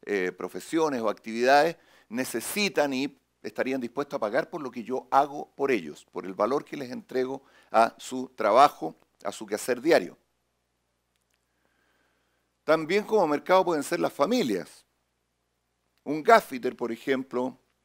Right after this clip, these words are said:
puede prestarle servicio a distintas familias en el mejoramiento de las instalaciones, eh, sanitarias y, y todo lo que es cañería, transporte de líquido,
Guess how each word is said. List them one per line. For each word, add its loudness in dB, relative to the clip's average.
puede 2
prestarle -2
servicio -4
a 2
distintas -8
familias -2
en -4
el -6
mejoramiento -6
de -8
las -8
instalaciones, -8
eh, -4
sanitarias 2
y, -10
y -20
todo -6
lo -6
que -8
es -14
cañería, -2
transporte -10
de -4
líquido, -8